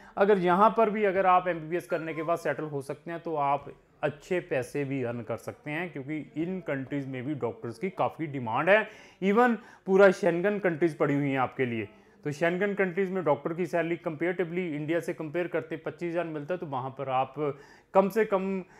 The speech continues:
सा-, सा-, साठ, साठ, सत्तर, सत्तर हज़ार मिनिमम कमा सकते हैं, बाकी depend on the country, कौन सी कंट्री में आप प्रैक्टिस कर रहे हैं। तो इंग्लिश की भी उनकी ऑफिशियल लैंग्वेज है, इंग्लिश भी बोली जाती है यहाँ पे माल्टा के अंदर।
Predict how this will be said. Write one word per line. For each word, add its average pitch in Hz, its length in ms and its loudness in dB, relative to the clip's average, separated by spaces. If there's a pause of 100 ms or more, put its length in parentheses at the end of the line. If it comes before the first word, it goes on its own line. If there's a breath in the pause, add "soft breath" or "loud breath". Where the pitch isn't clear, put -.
(140 loud breath)
सा-, 160 300 -2
सा-, 160 280 -2
साठ, 165 280 2
साठ, 175 180 -2
सत्तर, 160 300 -4
सत्तर 160 320 -6
हज़ार 139 340 0
मिनिमम 226 420 4
कमा 156 280 2
सकते 143 280 -6
हैं, 190 140 -4
बाकी 160 300 0
depend 156 320 0
on 151 160 -4
the 147 140 -4
country, 147 240 -4
कौन 147 200 -4
सी 151 120 -8
कंट्री 135 300 -6
में 135 120 -4
आप 127 120 -6
प्रैक्टिस 123 360 -4
कर 123 140 -2
रहे 113 140 -6
हैं। 101 120 -12 (420 soft breath)
तो 214 100 10
इंग्लिश 220 400 4 (540 loud breath)
की 180 80 -8
भी 180 380 0
उनकी 175 280 -2
ऑफिशियल 175 400 0
लैंग्वेज 165 340 -2
है, 170 160 0
इंग्लिश 160 220 -2
भी 180 100 -6
बोली 147 280 -2
जाती 139 340 -2
है 139 160 -2
यहाँ 135 180 -6
पे 135 140 -4
माल्टा 123 360 -2
के 120 120 -2
अंदर। 123 280 0